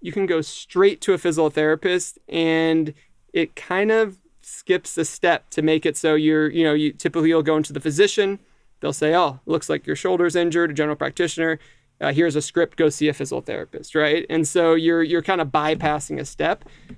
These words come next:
Uh, that depends on your state and your, your state laws. Um, so,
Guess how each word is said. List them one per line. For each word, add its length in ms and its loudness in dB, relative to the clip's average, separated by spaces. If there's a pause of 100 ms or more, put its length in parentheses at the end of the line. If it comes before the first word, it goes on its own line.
Uh, 220 4
that 200 2
depends 460 2
on 120 2
your 120 2
state 400 -2
and 160 0
your, 100 0
your 160 0
state 300 0
laws. 580 -4
Um, 400 -6
so, 640 -2